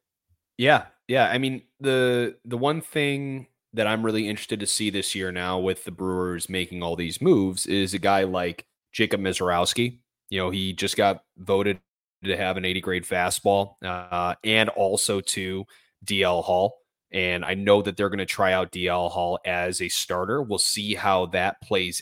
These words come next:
out, just because he's been such an, uh, in my opinion, he hasn't, I mean, he had a really, really great year last year. I think he's going to be a very elite bullpen arm, and it scares me that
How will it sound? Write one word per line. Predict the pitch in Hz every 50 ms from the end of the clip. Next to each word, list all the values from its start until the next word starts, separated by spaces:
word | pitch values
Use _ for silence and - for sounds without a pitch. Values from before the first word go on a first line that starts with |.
| - -
out, | 87 90 117 175 - - _
just | - 98 95 - -
because | 104 92 - 110 98 95 92 -
he's | - 95 90 -
been | - 98 95
such | - - - - - 101 98 - -
an, | 101 95 80 - _ _
uh, | 87 87 85 87 -
in | - 107
my | 127 160
opinion, | 180 - - 156 147 131 117 107 101 - - - - _
he | 143
hasn't, | 151 131 135 120 110 - _
I | - 120
mean, | 120 113
he | 120
had | 127 113
a | 104
really, | 98 113 110 110
really | 104 101 101 95
great | 87 - 101 101 85 82
year | 95 95
last | 87 92 95 95 92 - -
year. | 98 95 -
I | - 104
think | 101 - 107 -
he's | - 107 95 -
going | - 92 98 101 98
to | - - 104
be | 85 90 90 92 90 -
a | 95 95 87 85 90 85
very | 82 101 98 95 95 92 95 98 -
elite | 92 92 90 87 87 90 101 90 87 - - - - - _ _ _ _ _ _ _ _ -
bullpen | 98 98 98 - - 95 92 90 82 -
arm, | 87 90 87 85 85 85 85 -
and | - 90
it | 87 82 -
scares | - - - 101 95 95 92 - -
me | 90 90 87
that | 82 87 87 85